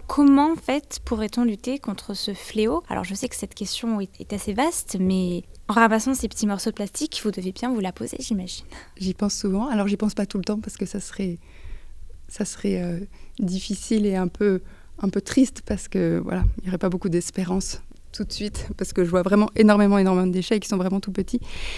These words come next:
Speaker 2: Mais je pense qu'il y a un travail, évidemment, qui est énorme à faire y-, parce qu'il y a quatre-vingts pour cent des déchets qui sont en mer qui viennent directement de la terre.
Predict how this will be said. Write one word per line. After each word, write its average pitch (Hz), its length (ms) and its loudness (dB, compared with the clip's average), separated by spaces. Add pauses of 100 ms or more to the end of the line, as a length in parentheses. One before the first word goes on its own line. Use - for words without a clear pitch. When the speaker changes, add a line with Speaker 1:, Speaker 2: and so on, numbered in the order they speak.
(200)
Speaker 2:
Mais 226 320 8
je - 60 0
pense 247 140 0
qu'il - 80 0
y - 20 6
a - 20 6
un 190 40 4
travail, 214 320 6
évidemment, 175 420 4
qui 160 320 -4
est - 40 -6 (260)
énorme 208 280 8
à 180 80 2
faire 254 260 2
y-, 214 140 2 (160)
parce - 220 -2
qu'il 185 140 2
y 175 80 4
a 175 300 -2
quatre-vingts - 360 0
pour - 180 -6
cent 196 160 -4
des 185 160 -6
déchets 185 340 0
qui - 140 -10
sont 190 160 -6
en 180 60 -2
mer 208 200 -4
qui 180 120 -4
viennent 180 180 0
directement 202 580 -2 (220)
de 185 80 0
la 165 120 -2
terre. - 280 -6